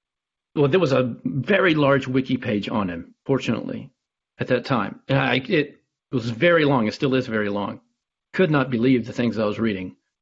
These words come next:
And the look of him, those two things put together, along with my friend's recommendation, which he doesn't give recommendations lightly. He's, uh,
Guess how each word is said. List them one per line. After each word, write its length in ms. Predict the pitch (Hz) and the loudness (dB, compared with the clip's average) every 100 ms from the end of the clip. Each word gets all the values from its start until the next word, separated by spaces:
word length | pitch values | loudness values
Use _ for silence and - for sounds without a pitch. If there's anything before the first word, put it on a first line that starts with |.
| _ _ _ - | _ _ _ -2
And 220 | 139 139 | 2 4
the 100 | 135 | 2
look 300 | 123 175 196 | 2 0 0
of 160 | 123 95 | -2 -4
him, 200 | 87 - | -10 -8
those 260 | 139 175 180 | 0 0 0
two 140 | 185 | -2
things 280 | 165 160 143 | 0 -2 -2
put 160 | 139 131 | -4 -2
together, 420 | 117 104 - - _ _ _ _ _ - | -2 -2 -6 -14 _ _ _ _ _ -4
along 420 | 131 135 139 147 | 2 4 4 4
with 300 | 123 123 117 - _ | 4 2 -2 -12 _
my 280 | 123 135 131 | -4 0 0
friend's 340 | 127 165 147 117 | 0 2 2 0
recommendation, 720 | 127 127 117 117 117 113 101 | -2 0 0 2 0 -2 -4
which 140 | 107 | -2
he 80 | 135 | -2
doesn't 400 | 143 - 131 117 | -2 0 -2 -2
give 280 | 127 120 113 - | -2 -2 -6 -8
recommendations 800 | - 113 113 113 104 113 117 104 104 | -4 -2 0 0 2 0 0 -2 0
lightly. 400 | 104 107 110 98 | 0 0 -2 -2
He's, 220 | 98 - | -4 -2
uh, 180 | 60 | -4